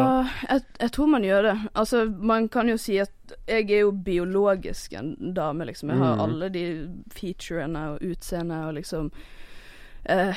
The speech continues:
Speaker 2: eggstokker, obviously, og ja.
Speaker 1: Mm.
Speaker 2: Så biologisk sett så er jo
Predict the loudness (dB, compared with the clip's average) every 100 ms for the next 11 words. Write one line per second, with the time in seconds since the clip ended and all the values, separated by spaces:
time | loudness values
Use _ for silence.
0 | -6 -8 -4 2 2 2 -2 0 0 0
1 | 2 6 6 6 4 4 4 4 0 0
2 | 2 2 2 -6 -8 -2 0 -2 -4 -12
3 | -14 -14 -18 -20 -10 -6 -6 -8 -14 -16
4 | -14 -14 -16 -14 -2 2 4 2 4 4
5 | 6 6 4 0 -8 -4 -4 -6 -16 -16
6 | -8 -4 -2